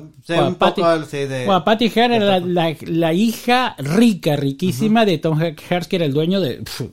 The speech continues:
Speaker 2: de todos los diarios de los Estados Unidos. La mina no le faltaba nada. Y se, eh, radicaliza y se vuelve una,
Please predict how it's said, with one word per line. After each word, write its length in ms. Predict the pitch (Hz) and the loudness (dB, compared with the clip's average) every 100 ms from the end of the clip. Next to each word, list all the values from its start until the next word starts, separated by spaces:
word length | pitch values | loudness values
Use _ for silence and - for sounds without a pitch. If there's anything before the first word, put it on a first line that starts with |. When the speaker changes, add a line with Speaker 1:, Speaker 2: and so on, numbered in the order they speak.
| - | -14
Speaker 2:
de 160 | 113 | -16
todos 260 | 104 - 151 | -6 -2 -2
los 120 | 131 | -2
diarios 240 | 123 151 127 | -2 -4 -4
de 60 | |
los 40 | 117 | -6
Estados 240 | 117 131 | -4 -2
Unidos. 220 | 165 254 | 0 0
La 80 | 135 | 0
mina 220 | 165 320 311 | -2 -4 -4
no 160 | 156 | -4
le 100 | 156 | -4
faltaba 320 | 147 92 78 | -6 -10 -10
nada. 420 | 82 - - 104 - _ _ _ - - _ _ - | -8 -10 -12 -18 -20 _ _ _ -20 -20 _ _ -2
Y 120 | 240 | 0
se, 540 | 233 - 247 254 240 - 185 180 | 0 2 4 4 2 -2 -2 0
eh, 40 | |
radicaliza 800 | 170 175 175 156 170 196 269 330 | 2 2 2 0 0 0 0 -2
y 40 | |
se 200 | 294 196 | -2 0
vuelve 580 | 147 165 185 180 180 165 | 2 2 2 2 2 0
una, 1400 | 135 175 170 165 156 151 143 135 131 131 127 123 123 127 | 0 0 2 2 2 0 0 -2 -2 -4 -4 -6 -8 -12